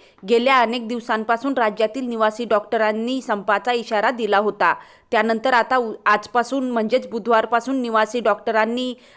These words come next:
राज्यव्यापी संपाची हाक दिली आहे. प्रलंबित मागण्या पूर्ण होत नसल्याने आपण संपावर जाणार असल्याची माहिती डॉक्टरांकडून देण्यात आली आहे. दरम्यान, निवासी डॉक्टरांना संपावर जाण्यापासून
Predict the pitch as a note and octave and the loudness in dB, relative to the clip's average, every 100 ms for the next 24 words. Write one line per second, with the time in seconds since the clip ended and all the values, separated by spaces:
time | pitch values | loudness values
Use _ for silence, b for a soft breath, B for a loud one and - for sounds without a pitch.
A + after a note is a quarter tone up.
0 | B G#3+ G#3+ A#3 A#3 G#3+ A3 D4 B3+ G3+ | B 2 2 2 2 2 -2 -4 -4 0
1 | G#3+ G#3+ C4 A3 A3+ - A3+ A3 G3+ F#3 | -2 0 -2 0 -2 -2 -6 -2 2 2
2 | G#3 G3 - b b b B3 B3 B3 A#3+ | 2 -2 -2 b b b 2 4 2 0
3 | C4+ C#4 A#3 G3+ A3+ A#3+ A#3+ A#3 A#3 B3 | -4 -2 2 2 2 -4 -2 -6 -2 -2
4 | G#3+ G#3+ A#3 A#3 A#3+ A3 A3+ C4 F#3 F#3 | -2 -2 -4 -4 0 0 0 0 0 0
5 | B3 C4+ A#3+ G3 G#3 G#3+ A#3+ A3+ G#3 G#3 | -4 -2 -2 0 2 2 2 2 2 2
6 | G#3+ A3 G#3+ G#3 A3 G#3+ G#3+ B3+ A3+ G3+ | 0 -2 -4 -4 -4 -4 -4 -2 -2 0
7 | G#3+ G#3 G#3 G#3 G#3 C#4+ B3 G#3 F#3+ F#3 | 0 0 -2 -4 -6 -2 -2 -2 -2 -2
8 | F#3+ F#3+ G3 E3+ - b b b G3 A#3 | 0 0 0 -4 -6 b b b 0 2
9 | A#3+ C4 C4 A#3 A#3 A#3 C4 A3 G#3 A#3 | 2 0 0 2 0 0 0 0 0 0
10 | A3 G#3+ A3+ B3+ A#3+ G3+ G#3+ A3+ A3+ A#3+ | 0 0 0 -2 -2 0 2 2 2 0
11 | G#3 G#3 G#3+ B3 | 0 -2 -4 -4